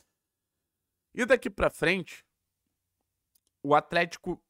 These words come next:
talvez precise recuperar um pouco dessa competitividade que possa ter ficado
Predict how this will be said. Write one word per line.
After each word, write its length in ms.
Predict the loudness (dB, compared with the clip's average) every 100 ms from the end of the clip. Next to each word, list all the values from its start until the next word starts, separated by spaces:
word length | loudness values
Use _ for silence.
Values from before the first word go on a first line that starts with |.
| _
talvez 460 | 4 4 2 -4 -8
precise 500 | -8 -6 -6 -2 -2
recuperar 640 | -2 -6 -2 2 4 2
um 120 | 0
pouco 420 | -2 0 0 -2
dessa 260 | 0 0 -2
competitividade 920 | -8 -2 -2 -2 -12 -6 4 6 4
que 100 | -4
possa 380 | -12 -4 -4 -4
ter 140 | -10 -14
ficado 420 | -4 -2 -2